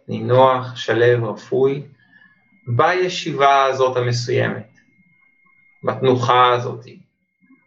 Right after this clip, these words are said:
אנחנו מרגישים שאנחנו יכולים להרשות לעצמנו לשחרר את התנועה בגוף לזמן מה.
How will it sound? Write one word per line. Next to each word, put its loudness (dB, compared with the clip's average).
אנחנו 0
מרגישים 2
שאנחנו 0
יכולים 2
להרשות 0
לעצמנו -2
לשחרר 2
את -2
התנועה 2
בגוף -2
לזמן 2
מה. -8